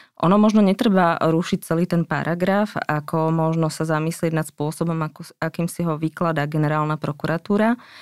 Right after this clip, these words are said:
A tento paragraf totiž, e, hovorí o tom, že vlastne generálna prokuratúra môže rušiť uznesenia a policajta alebo vyšetrovateľa, ak sú nezákonné a sú v neprospech, e, obvineného, ktoré uznesenia to ale sú, ktorých je,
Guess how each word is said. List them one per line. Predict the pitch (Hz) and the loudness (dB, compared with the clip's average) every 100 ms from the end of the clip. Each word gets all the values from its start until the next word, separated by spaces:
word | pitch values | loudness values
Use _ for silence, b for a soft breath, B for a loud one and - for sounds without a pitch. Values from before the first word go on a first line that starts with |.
| B B B - | B B B -2
A | 156 156 156 | 2 2 2
tento | 175 190 | 0 0
paragraf | 190 156 160 180 180 - | 0 0 0 0 -2 -2
totiž, | 151 - 175 - | -4 -2 -4 -4
e, | - | -2
hovorí | 156 156 160 160 165 170 | 0 0 0 0 0 2
o | 160 160 | 0 0
tom, | 180 170 165 | 0 2 2
že | 160 | 2
vlastne | 156 156 160 - 165 156 151 | 0 0 -2 -2 0 0 0
generálna | 156 156 156 160 156 | -2 0 0 0 -2
prokuratúra | 156 147 151 151 165 156 | -4 -2 -4 -2 0 0
môže | 151 156 156 160 | 2 0 0 0
rušiť | 151 160 165 - | 0 -2 -6 -6
uznesenia | 156 170 160 - 160 156 156 - | -2 0 0 0 0 2 0 -2
a | |
policajta | 147 156 156 - 156 156 156 | 0 0 0 0 -2 0 0
alebo | 156 156 147 | 0 0 0
vyšetrovateľa, | 151 180 - 160 156 151 165 156 160 B B B B | -2 -2 -2 0 0 -2 0 2 0 B B B B
ak | - 151 | -6 -4
sú | - 160 | 0 2
nezákonné | 156 156 156 - 165 156 151 | 2 0 -2 -2 0 0 -2
a | |
sú | - 156 | -4 -2
v | 147 | 0
neprospech, | 147 151 - - 151 147 | 0 -4 -6 -6 -4 -4
e, | - - 147 147 | -4 -2 -2 -2
obvineného, | 151 156 156 151 156 156 185 226 247 B B B B | -4 -2 0 0 0 -2 0 0 0 B B B B
ktoré | - 185 196 | 0 2 2
uznesenia | 170 190 208 - 165 160 | 2 2 2 2 0 0
to | 160 | 0
ale | 147 156 156 | 0 0 0
sú, | - 214 175 | 2 2 2
ktorých | - 151 156 151 | -2 -4 -2 -2
je, | 151 | -2